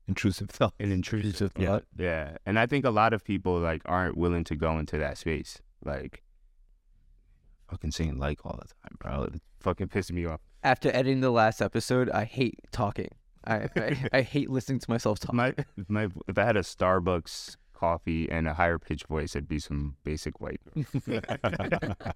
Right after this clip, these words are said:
Speaker 3: <laughs>
Speaker 2: Um, I just think that, like, fucking shit. <laughs> I think that, uh, the, a, a lot of people aren't willing to go into that space of showing those intrusive thoughts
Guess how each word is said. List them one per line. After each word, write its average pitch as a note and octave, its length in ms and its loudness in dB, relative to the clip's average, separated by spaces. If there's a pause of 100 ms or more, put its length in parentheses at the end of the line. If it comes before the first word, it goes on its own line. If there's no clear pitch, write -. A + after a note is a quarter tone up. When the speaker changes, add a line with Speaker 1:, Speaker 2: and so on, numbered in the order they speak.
(720)
Speaker 3:
<laughs> - 300 -14
Speaker 2:
Um, G2 640 4 (460)
I G#2 80 -2
just G2 200 -4
think A2+ 220 4
that, F2+ 200 4
like, E2 240 -2 (1080)
fucking - 280 -12
shit. - 240 -4 (560)
<laughs> - 640 -16
I A2 100 2
think B2+ 240 2
that, A2 240 6
uh, F2 380 2 (1300)
the, G#2+ 200 4 (160)
a, F#2 320 -2
a - 20 -2
lot G2+ 200 4
of F#2+ 60 -4
people G2 320 0
aren't F2 320 0
willing D#2+ 280 0
to D#2+ 100 -4
go D#2 200 0
into D2+ 180 -4
that C#2+ 160 -2
space D2 300 -6
of C#2 280 -6
showing D#2+ 380 0
those C#2 200 -4
intrusive C#2 460 -6
thoughts - 460 -10